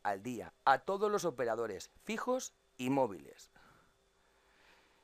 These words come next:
Si quieres ver más detalles de la tarifa, te diré que la única pega que le hemos encontrado es que solo puedes hacer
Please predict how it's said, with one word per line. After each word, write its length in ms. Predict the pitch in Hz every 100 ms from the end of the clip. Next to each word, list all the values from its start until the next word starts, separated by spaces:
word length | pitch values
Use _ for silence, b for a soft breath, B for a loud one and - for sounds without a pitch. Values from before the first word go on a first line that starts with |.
| b b b - - - - - -
Si 240 | - - 120
quieres 340 | 180 208 185
ver 200 | 160 196
más 300 | 135 127 170
detalles 400 | 196 180 185 185
de 80 | 170
la 120 | 170
tarifa, 440 | 156 165 175 175 170
te 200 | - 110
diré 320 | 101 107 90 - b b b b b b b b b b b b b _
que 120 | -
la 140 | 107 113
única 380 | 202 220 190 -
pega 240 | 214 185
que 140 | -
le 80 | 117
hemos 200 | 151 165
encontrado 540 | 180 160 160 139 165 175
es 80 |
que 140 | - 123
solo 240 | 170 196
puedes 320 | 185 196 190
hacer 420 | 160 - 160 165